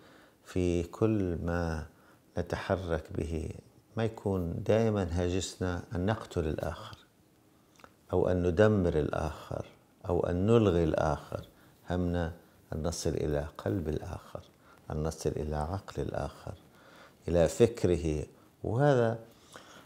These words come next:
اللي، آه، يحتاج طبعًا إلى جهد، يحتاج إلى صبر، ولكن هذا هو الأفعل والأكثر تأثيرًا.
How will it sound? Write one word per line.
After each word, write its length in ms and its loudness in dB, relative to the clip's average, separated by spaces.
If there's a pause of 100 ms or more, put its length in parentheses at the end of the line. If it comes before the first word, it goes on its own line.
(200)
اللي، 580 0 (160)
آه، 760 0 (520)
يحتاج 460 2
طبعًا 340 -4
إلى 420 -2
جهد، 520 -2
يحتاج 480 -4
إلى 220 -2
صبر، 520 0 (720)
ولكن 360 0
هذا 300 0
هو 480 -2 (380)
الأفعل 520 -4 (680)
والأكثر 640 -2 (720)
تأثيرًا. 640 0